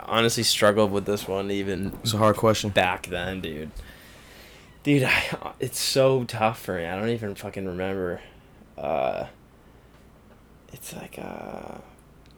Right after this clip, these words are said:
Speaker 1: yo, that Ice,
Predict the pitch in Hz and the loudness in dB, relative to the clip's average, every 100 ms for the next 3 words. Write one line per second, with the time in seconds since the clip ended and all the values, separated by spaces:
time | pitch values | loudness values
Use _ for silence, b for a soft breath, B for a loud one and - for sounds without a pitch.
0 | - - b b b - - - - - | -20 -20 b b b -20 -20 -20 -20 -20
1 | - - - - 120 127 117 107 95 87 | -20 -20 -20 -14 0 4 6 6 4 0
2 | - - 117 - - 120 123 - - | -6 -6 -6 -4 -2 -2 -2 -6 -10